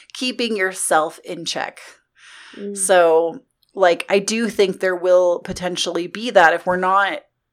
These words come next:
Speaker 1: constantly tending to ourselves, asking ourselves where these feelings are coming from, and we're just projecting.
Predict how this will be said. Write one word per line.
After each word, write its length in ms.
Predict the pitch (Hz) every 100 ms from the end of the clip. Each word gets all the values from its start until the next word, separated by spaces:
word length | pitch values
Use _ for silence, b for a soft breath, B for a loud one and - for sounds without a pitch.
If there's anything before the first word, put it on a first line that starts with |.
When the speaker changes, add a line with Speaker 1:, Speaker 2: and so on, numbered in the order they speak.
| -
Speaker 1:
constantly 460 | - 240 240 208
tending 320 | 202 196 190 190
to 100 | 180
ourselves, 420 | 175 165 170 185
asking 400 | 185 185 - 202
ourselves 420 | 180 165 175 175
where 160 | 175 180
these 200 | 170 165
feelings 300 | 175 170 165
are 60 | -
coming 340 | - 262 240
from, 320 | 233 185 185
and 100 | 175
we're 80 | 170
just 220 | 175 170 -
projecting. 680 | 170 - 156 - 285 370